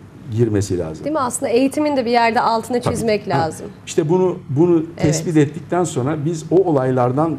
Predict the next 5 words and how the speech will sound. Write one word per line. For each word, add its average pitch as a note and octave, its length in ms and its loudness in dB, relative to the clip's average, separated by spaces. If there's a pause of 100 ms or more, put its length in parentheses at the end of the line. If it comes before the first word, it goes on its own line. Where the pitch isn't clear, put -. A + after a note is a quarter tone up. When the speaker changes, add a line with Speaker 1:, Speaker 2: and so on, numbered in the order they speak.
Speaker 1:
döndükten C3 500 0
sonra C#3+ 380 -4 (580)
kendimizi E3+ 520 -2
geliştirme D3+ 580 -2
konusunda A#2 640 -2